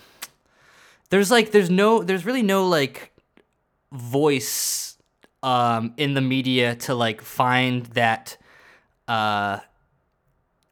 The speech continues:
I guess you could say, like, more nuanced take. It's either you, like, spew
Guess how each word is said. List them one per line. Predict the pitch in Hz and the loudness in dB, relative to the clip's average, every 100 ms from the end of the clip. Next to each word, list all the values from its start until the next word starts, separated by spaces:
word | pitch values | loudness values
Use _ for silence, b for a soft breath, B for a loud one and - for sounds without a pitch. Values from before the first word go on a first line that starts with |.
| - | -6
I | 131 | -4
guess | 139 143 | -2 -4
you | 139 | -6
could | 139 | -6
say, | 113 139 | -2 0
like, | 120 123 | 0 0
more | 131 | 0
nuanced | 123 135 143 131 117 - - | 2 2 2 0 0 -6 -14
take. | - 143 131 | -4 0 0
It's | 120 120 | -2 -6
either | 131 135 135 143 143 B B B | 0 0 2 2 2 B B B
you, | 127 135 135 131 - | -2 2 0 -2 0
like, | 131 123 - | 2 0 -6
spew | - - - 139 143 143 143 135 | -12 -10 -4 0 2 2 0 -2